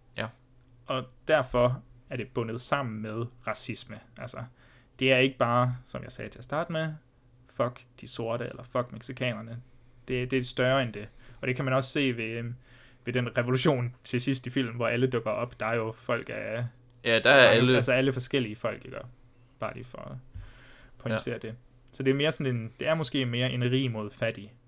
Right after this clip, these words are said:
Speaker 2: men
Speaker 1: Jamen, det er også det, jeg mener,
Speaker 2: men
Speaker 1: at
Speaker 2: etnicitet hører jo stadig med i det.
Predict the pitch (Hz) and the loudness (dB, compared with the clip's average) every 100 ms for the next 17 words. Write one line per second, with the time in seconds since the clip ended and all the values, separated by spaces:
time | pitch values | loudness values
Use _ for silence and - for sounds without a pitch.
0 | - _ - 131 113 107 113 143 117 117 | -20 _ -20 -10 -10 -8 -12 -6 -2 4
1 | 151 139 135 135 131 131 110 123 123 123 | 6 6 6 4 4 2 0 -2 -4 -2
2 | 113 127 156 135 123 - 135 120 - 123 | 0 0 0 0 -2 -2 -2 -2 0 0
3 | 123 120 123 123 117 | 0 -2 -4 -6 -8